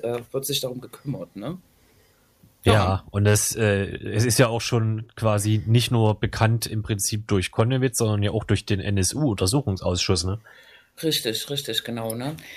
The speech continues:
Speaker 1: Wobei das wahrscheinlich nicht hinreichend ist, äh, um eine, ähm, Zuverlässigkeit, äh, zu verwirken. Da gehören, glaub ich, dann schon Sch-, Stra-, Straftaten dazu, so, äh, und eine Verfassungsschutzeinschätzung vielleicht auch,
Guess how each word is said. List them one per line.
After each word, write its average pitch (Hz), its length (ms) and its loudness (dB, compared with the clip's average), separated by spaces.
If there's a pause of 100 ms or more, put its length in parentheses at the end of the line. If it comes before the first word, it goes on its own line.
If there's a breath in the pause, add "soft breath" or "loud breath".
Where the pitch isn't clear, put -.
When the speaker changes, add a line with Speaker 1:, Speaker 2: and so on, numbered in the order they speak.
(180 loud breath)
Speaker 1:
Wobei 139 260 2
das 143 260 0
wahrscheinlich 170 400 -4
nicht 151 140 -2
hinreichend 208 560 -2
ist, - 260 -4
äh, 156 140 0
um 151 260 -2
eine, 135 460 0 (100)
ähm, 120 320 -4
Zuverlässigkeit, 170 1000 -2
äh, 151 160 0
zu 156 120 -6
verwirken. 160 380 0
Da 147 60 2
gehören, 139 320 -2
glaub - 120 -6
ich, - 80 -2
dann 123 120 -2
schon 143 180 -2
Sch-, - 140 -4 (120)
Stra-, - 240 -2
Straftaten 180 720 -2
dazu, 202 400 -4
so, 202 320 -6 (520 loud breath)
äh, 151 280 2
und - 280 -2
eine 139 100 0
Verfassungsschutzeinschätzung 170 1200 -2
vielleicht 143 520 0
auch, 170 400 -2